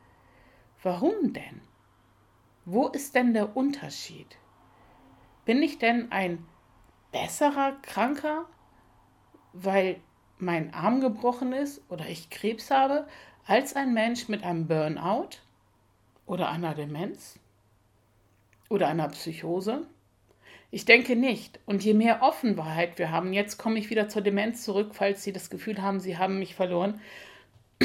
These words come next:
Wenn wir mehr Offenheit haben, wirklich wertungsfrei an diese Geschichten ranzugehen und Erkrankungen in einer Art und Weise zu betrachten, sie sind da,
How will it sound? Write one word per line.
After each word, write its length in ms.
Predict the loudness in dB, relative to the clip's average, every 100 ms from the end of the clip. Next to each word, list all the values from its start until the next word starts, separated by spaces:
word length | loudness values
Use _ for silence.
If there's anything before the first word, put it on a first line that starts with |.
| 12 10 8 -4 _ _ _ _ _ -8
Wenn 240 | 0 4
wir 120 | 6 6
mehr 340 | 6 6 4 2
Offenheit 720 | -2 -2 -6 -4 -6 -6 -8
haben, 440 | -6 -6 -10 -12 -20 -20 -20 -20 _
wirklich 560 | 4 6 6 -2 -4 2
wertungsfrei 960 | 4 4 2 -8 -8 -6 2 2 2 -2
an 100 | -4
diese 240 | -2 -2
Geschichten 500 | -4 -4 -6 -4 -2
ranzugehen 760 | 0 -2 -2 -8 -6 -8 -8 -14 -20 -12 -6
und 160 | -4
Erkrankungen 960 | -6 -8 0 0 0 -4 0 2 0 -4 -18 _ _ _ _ -20 -12
in 140 | -4 0
einer 240 | 4 4
Art 220 | 6 4
und 160 | 2 4
Weise 340 | 6 6 4
zu 140 | -4 0
betrachten, 880 | 0 0 -2 -2 -4 -2 0 0 -8 -20 _
sie 160 | -4 -2
sind 320 | 2 2 4
da, 320 | 6 6 2